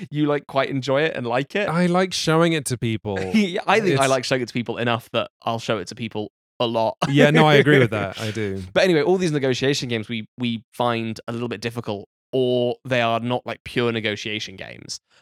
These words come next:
Speaker 1: And Zoo Vardis is just, like, a direct, like, fantastic, unique, odd negotiation. I think this game's a bit of a belter.
Speaker 2: I, I agree. I am really looking forward to covering it more on Shut Up and Sit Down. Like,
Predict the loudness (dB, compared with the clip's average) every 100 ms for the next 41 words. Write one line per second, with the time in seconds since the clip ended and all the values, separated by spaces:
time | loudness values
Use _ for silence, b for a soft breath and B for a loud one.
0 | b -2 2 2 4 4 2 0 -4 -8
1 | -6 -4 -2 -4 -6 -6 -6 -4 0 0
2 | 0 -10 -12 -12 _ -8 -4 -4 -6 -8
3 | -6 -6 -4 -4 -2 0 -2 -2 -10 -6
4 | -2 -4 -4 -12 -8 -4 -4 -4 -4 -2
5 | -4 -4 -2 -2 -4 -4 -6 -8 -2 -4
6 | -4 -12 -12 -8 -2 -2 -2 -4 -6 -2
7 | -2 -2 -2 -4 -4 -6 -8 -6 -6 -4
8 | -2 -2 -4 -6 -8 -8 -6 -8 -8 -8
9 | -8 -8 -8 -10 -12 -12 -10 -10 -10 -8
10 | -10